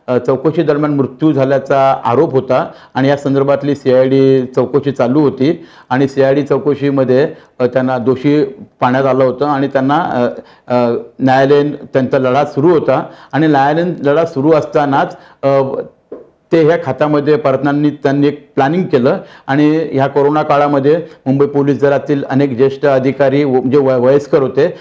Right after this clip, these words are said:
त्यांना घरी बसवण्यात आलं होतं. या काळात मुंबई पोलीस दलात मोठ्या प्रमाणावर, अ, पोलीस, पोलिसांची कमतरता होती म्हणून वाझे यांना घेण्यात आलं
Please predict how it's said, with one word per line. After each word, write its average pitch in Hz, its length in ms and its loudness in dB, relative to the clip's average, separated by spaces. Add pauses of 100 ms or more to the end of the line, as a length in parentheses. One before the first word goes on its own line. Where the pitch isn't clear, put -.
(180)
त्यांना 147 180 0
घरी 135 360 0
बसवण्यात 135 460 -2
आलं 135 180 2
होतं. 135 260 0 (260)
या 135 100 0
काळात 143 280 0
मुंबई 139 280 0
पोलीस 135 280 0
दलात 135 160 2
मोठ्या 131 300 0
प्रमाणावर, 135 640 0 (340)
अ, 127 180 2 (1600)
पोलीस, 151 320 0
पोलिसांची 143 460 -2
कमतरता 156 480 0
होती 175 360 -2 (260)
म्हणून 165 400 0 (280)
वाझे 131 300 2
यांना 143 200 0
घेण्यात 127 400 -2
आलं 139 200 0